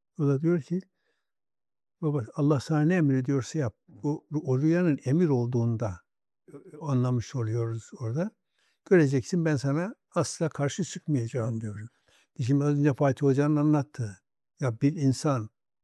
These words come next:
ben şahsen mesela İbrahim Aleyhisselam yaptığı her şeyi, "Bunu ben de yaparım." diyor ama oğlunu kesme meselesi gelince böyle bir acayip oluyorum.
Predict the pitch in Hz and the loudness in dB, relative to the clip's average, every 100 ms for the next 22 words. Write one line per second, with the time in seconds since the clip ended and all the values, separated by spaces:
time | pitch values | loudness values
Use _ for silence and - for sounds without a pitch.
0 | _ _ _ _ _ _ - 147 135 165 | _ _ _ _ _ _ -4 0 2 2
1 | 139 156 143 135 143 143 139 151 156 156 | 2 2 0 0 0 2 2 2 2 2
2 | 147 135 151 143 143 143 151 - 135 156 | 0 0 -2 0 2 2 0 0 0 2
3 | 185 - 151 160 156 160 165 151 143 156 | 2 0 -4 -2 0 0 2 0 0 0
4 | 147 143 165 180 160 143 151 170 175 160 | 0 0 0 0 0 2 2 4 2 2
5 | - 147 - 180 175 156 156 151 151 151 | 2 0 2 2 4 2 2 0 0 4
6 | 190 170 151 165 190 - - - - _ | 6 6 4 4 0 -2 -20 -20 -20 _
7 | 160 170 165 156 151 156 170 170 143 127 | 4 6 6 6 6 6 4 4 2 2
8 | 120 120 110 | 0 -2 -8